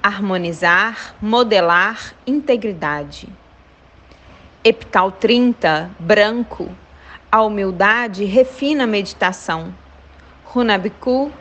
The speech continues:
transmite a unidade da totalidade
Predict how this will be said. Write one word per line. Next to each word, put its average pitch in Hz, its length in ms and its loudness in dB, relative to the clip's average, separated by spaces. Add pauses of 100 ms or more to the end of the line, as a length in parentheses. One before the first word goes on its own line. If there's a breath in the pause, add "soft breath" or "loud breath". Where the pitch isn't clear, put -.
(140)
transmite 269 880 2
a 208 120 4
unidade 214 680 2
da 202 160 2
totalidade 208 1000 0